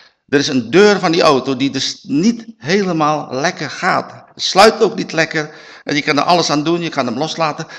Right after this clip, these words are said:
Maar iets mankeert aan dat ding. En met mijn ogen dicht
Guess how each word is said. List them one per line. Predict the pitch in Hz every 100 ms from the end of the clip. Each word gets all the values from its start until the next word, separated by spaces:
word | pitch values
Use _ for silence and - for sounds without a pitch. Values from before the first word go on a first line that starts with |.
| -
Maar | 151 -
iets | 214 - - - - - _ -
mankeert | 160 - 165 175 143
aan | 120
dat | 113
ding. | 131 110 78 - - _ _ _ _ _ _ _ _ _ _ _ _ _ _ _ -
En | - 117
met | 107
mijn | 104
ogen | - 160 147 113
dicht | 131 139 -